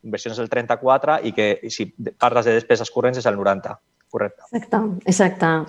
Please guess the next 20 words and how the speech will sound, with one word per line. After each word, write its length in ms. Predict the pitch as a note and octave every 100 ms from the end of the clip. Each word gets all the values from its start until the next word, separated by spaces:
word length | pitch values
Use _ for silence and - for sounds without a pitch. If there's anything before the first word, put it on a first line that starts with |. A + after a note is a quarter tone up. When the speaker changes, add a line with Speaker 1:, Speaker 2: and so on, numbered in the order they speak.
| - E3
Speaker 2:
El, 400 | E3+ E3 D3+ D3
el, 160 | D#3 D3+
tu, 140 | F3 D#3+
el 80 |
Speaker 1:
Sí, 60 | D#3+
Speaker 2:
problema 160 | E3 F#3
Speaker 1:
sí. 20 |
Speaker 2:
és 80 | G3+
aquest, 260 | F#3+ G#3+ G#3+
un 80 | F#3+
moment 320 | F#3+ F#3+ F#3+
en 100 | G#3+
el 80 | G#3 G3
que 100 | F3+ D#3
no 140 | E3+ F#3+
es 60 | F#3
podien 320 | F#3 F3+ E3
executar 400 | E3 E3+ D#3+ E3 F3
les 100 | F3+
inversions, 680 | F3 F3+ F3+ F#3+ G3 A3